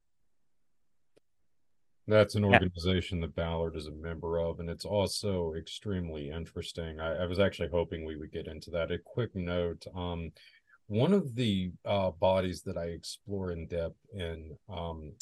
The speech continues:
Speaker 1: m-, the most recent book I've done, The Art, is an institution known as the Institute of American Strategy, fittingly. This was effectively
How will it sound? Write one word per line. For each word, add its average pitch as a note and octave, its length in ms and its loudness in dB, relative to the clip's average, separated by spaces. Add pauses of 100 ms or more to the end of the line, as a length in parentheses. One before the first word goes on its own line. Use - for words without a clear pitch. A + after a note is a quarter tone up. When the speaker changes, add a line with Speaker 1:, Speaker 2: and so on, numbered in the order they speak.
(140)
Speaker 1:
m-, F2 220 -8
the F2 80 -6
most F2 280 -6
recent E2+ 280 -10
book E2 180 -4
I've D2+ 180 -6
done, E2 260 -4
The D2+ 140 -8
Art, D#2 460 -2 (540)
is G2+ 440 2 (100)
an G2 200 -2
institution G2+ 800 -4
known E2+ 260 -4
as D#2 140 -6
the E2 140 -10
Institute D#2+ 500 -10
of D2+ 80 -16
American D2+ 400 -12
Strategy, F#2 680 2
fittingly. C#2 580 -12 (380)
This F#3 720 2
was A2 680 -2 (160)
effectively G2+ 960 -2